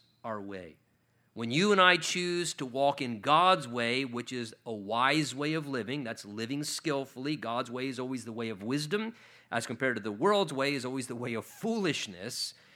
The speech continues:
When we walk wisely according to God's ways and according to what God instructs in his word and, and take God's wisdom to apply it to our lives,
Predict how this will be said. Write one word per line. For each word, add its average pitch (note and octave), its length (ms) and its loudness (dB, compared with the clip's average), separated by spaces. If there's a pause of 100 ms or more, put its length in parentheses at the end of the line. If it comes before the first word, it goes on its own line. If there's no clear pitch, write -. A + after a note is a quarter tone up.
When A2+ 260 -4
we G#3 260 2
walk E3+ 440 2
wisely C3 720 4
according B2+ 380 -6
to A2+ 80 -8
God's A#2+ 500 2
ways A#2 480 -4
and A2+ 80 -8
according A#2+ 420 -8
to A#2 100 -12
what A2 260 -10
God B2 320 -2
instructs B2 500 -6
in A2+ 60 -8
his G#2 180 -10
word D3 400 -2
and, G2+ 140 -6 (260)
and G#2+ 140 -10
take B2+ 240 -6
God's B2+ 340 2
wisdom C#3 580 -2
to B2 180 -6
apply B2+ 380 -2
it B2+ 160 -4
to B2 120 -8
our A2+ 140 -4
lives, G#2 580 -2